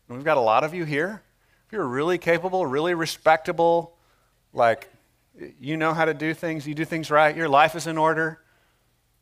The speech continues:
you're on, you're in grave danger of thinking that you are enough. And that is the theology of Satan.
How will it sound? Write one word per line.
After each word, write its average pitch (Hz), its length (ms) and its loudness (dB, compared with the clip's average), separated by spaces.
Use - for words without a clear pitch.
you're 156 260 -12
on, 123 220 -10
you're 147 160 -10
in 127 80 -10
grave 147 640 0
danger 120 500 -6
of 135 140 -2
thinking 107 800 -8
that 123 180 -6
you 123 220 -4
are 107 140 2
enough. - 680 -12
And 139 200 -10
that 165 240 0
is 190 160 -4
the 165 140 -4
theology 151 840 -6
of 165 220 0
Satan. - 540 -10